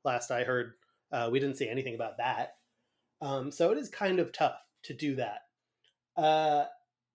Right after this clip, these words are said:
on the other <laughs> hand, you know, you should be able to succeed at some point. <laughs> Like, like,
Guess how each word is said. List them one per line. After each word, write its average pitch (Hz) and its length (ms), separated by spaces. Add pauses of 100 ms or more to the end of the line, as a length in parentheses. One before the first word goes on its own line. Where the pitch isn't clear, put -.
(380)
on 202 160
the 233 100
other 247 160
<laughs> - 20
hand, 135 540 (1300)
you 170 180
know, 143 400
you 190 180
should 180 260
be 156 140
able 233 200
to 180 100
succeed - 440
at - 160
some 160 240
point. 127 400 (500)
<laughs> - 260 (440)
Like, - 380 (720)
like, 185 300